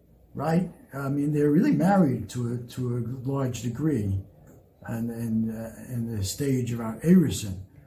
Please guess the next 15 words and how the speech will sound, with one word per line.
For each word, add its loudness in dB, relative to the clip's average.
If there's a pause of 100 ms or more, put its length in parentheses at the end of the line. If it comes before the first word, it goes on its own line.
(480)
Um, -10 (1600)
certain, -8 (100)
for -8
certain -6
things 2
you -4
need -2 (100)
nisuin, -2
but -6 (800)
for -10
a -6
lot -2
of -6
halachas, -4 (400)
Erison, -2